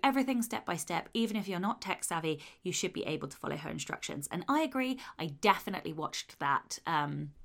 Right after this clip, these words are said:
a few years ago when I was setting up mine, and it is brilliant. So yeah. Next week's question is, "What was the last realization you had?" And I'm going to answer this in the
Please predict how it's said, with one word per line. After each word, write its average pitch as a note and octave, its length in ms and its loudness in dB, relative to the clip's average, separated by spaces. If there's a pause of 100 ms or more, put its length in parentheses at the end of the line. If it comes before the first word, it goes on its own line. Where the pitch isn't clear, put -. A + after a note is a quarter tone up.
(580)
a - 60 -12
few G3+ 120 0
years F3 280 4
ago E3+ 180 -4
when D#3+ 100 -4
I D#3+ 120 2
was D#3+ 100 -4
setting - 300 -6
up - 100 -8
mine, D3+ 300 -2 (320)
and F3+ 160 -2
it F#3 160 -2
is E3+ 120 -2
brilliant. - 580 -6
So D3+ 360 -4 (260)
yeah. D4 240 10
Next - 300 -6
week's F3+ 380 -6
question E3+ 640 -4
is, E3+ 400 -2
"What G#3+ 460 0
was F#3 320 0
the G3 120 0
last D#3 500 2
realization D3 920 -2
you D#3 160 -8
had?" - 480 -4 (340)
And F3+ 340 0
I'm C4+ 200 6
going C#4 180 4
to A3+ 160 0
answer - 240 0
this D#3+ 380 -4
in D#3+ 420 -2 (100)
the D#3+ 560 -6